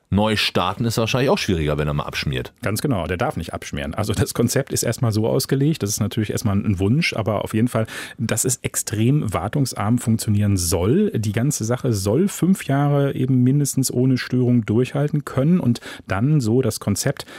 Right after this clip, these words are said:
Speaker 2: zieht man den kompletten Kasten heraus, baut dann gegebenenfalls aktuelle Hardware rein und versenkt das dann wieder. Und mit dem Kabel, das stimmt natürlich, aber zu Landdatenzentren müssen ja auch Kabel gelegt werden und hier sieht Microsoft noch einen zusätzlichen Nutzen dabei.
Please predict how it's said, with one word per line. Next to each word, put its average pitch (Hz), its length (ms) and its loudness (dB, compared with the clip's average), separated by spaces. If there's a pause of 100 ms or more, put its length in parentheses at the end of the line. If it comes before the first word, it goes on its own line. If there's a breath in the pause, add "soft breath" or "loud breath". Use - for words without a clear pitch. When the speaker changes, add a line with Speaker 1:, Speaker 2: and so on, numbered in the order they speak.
Speaker 2:
zieht - 300 -2
man 120 100 4
den 113 120 2
kompletten 123 500 -2
Kasten - 340 -4
heraus, 92 720 0
baut 135 400 0
dann 127 340 4
gegebenenfalls 110 840 0
aktuelle 98 440 -2
Hardware 110 460 -2
rein 131 340 2
und 131 240 0 (220 loud breath)
versenkt 117 400 -2
das 92 100 -4
dann 85 240 -2
wieder. 107 220 -2
Und 120 160 0 (240 loud breath)
mit - 100 -6
dem 98 120 0
Kabel, 113 360 -2
das 107 120 -2
stimmt 101 200 0
natürlich, 151 480 0
aber 90 300 -4
zu 101 340 0
Landdatenzentren 107 920 0
müssen 104 200 0
ja 92 120 0
auch - 160 -6
Kabel 135 340 -2
gelegt 131 340 -2
werden 131 280 0
und 120 100 -2
hier 123 160 -2
sieht 120 220 0
Microsoft 120 520 -2
noch 104 100 0
einen 110 120 0
zusätzlichen 170 220 2 (280)
Nutzen 151 280 2
dabei. 95 300 0